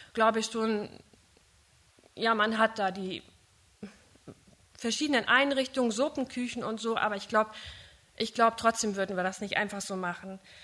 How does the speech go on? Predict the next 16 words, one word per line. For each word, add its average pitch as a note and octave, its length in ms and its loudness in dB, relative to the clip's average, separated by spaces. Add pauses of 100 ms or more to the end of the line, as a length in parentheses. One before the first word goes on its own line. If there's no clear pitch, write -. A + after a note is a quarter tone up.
(260)
Man C#4 160 6
tut D4+ 200 -4
das A#3+ 160 2
einfach F#3+ 240 -2
nicht. F#3 200 -4
Damals C4+ 420 4
hat - 140 -6
man B3 160 4
sich A3 200 -4
sein, G3+ 340 0 (180)
mit G#3+ 220 -4
dem G#3 100 -4
Zöllner A3 360 6
seine G3 260 0
Zeit F#3+ 280 0
verbracht. - 580 -10